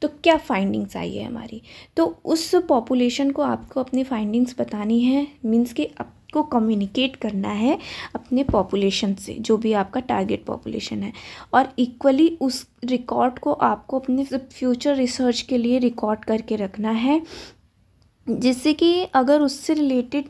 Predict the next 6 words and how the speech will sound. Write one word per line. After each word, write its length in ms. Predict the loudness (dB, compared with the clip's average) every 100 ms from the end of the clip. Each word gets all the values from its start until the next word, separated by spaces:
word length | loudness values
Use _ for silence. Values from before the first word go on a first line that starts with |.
| -4
in 160 | -2 -2 -4 -20 -20 -4 2
future 460 | 2 2 2 2 2 -4
research 600 | 0 -2 0 0 0 0
हो 300 | 4 4 2 -12 -20 -20 -6 2
तो 280 | 2 2 0
वो 440 | 2 2 2 -2